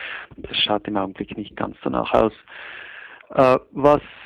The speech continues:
eventuell länger halten könnte, sind die Hanggletscher. Von denen haben wir das Gefühl, dass sie sich nach diesen auch mit hundertfünfzig Jahren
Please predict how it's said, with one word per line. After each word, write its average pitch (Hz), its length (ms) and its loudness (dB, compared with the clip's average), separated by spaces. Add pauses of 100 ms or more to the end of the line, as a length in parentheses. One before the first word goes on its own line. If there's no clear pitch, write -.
(240)
eventuell 156 760 4
länger 151 720 4
halten 107 460 0
könnte, 135 560 0
sind 139 160 -4
die 131 140 0
Hanggletscher. 113 720 -2
Von 117 260 -10
denen 143 260 0
haben 139 180 -2
wir 135 100 2
das 127 180 -4
Gefühl, 151 460 -4
dass 135 160 2 (120)
sie 127 200 -6
sich 131 200 -4
nach 127 240 -6
diesen 123 460 -8 (400)
auch - 480 -4 (320)
mit - 160 -10
hundertfünfzig 131 640 -4
Jahren 123 400 2